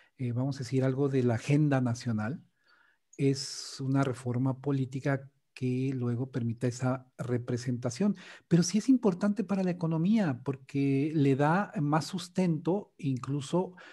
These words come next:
eh, vali-, eh, valida, legitima medidas económicas. Sí,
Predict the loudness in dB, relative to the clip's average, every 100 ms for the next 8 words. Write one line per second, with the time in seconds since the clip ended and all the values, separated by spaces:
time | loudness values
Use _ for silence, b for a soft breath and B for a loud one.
0 | B B -6 2 6 6 4 0 2 2
1 | 2 4 4 6 6 4 2 -2 _ _
2 | 0 2 2 -2 -6 2 4 4 0 -4
3 | 0 2 2 0 -2 -6 -14 -14 -16 -20
4 | -20 -20 -18 -16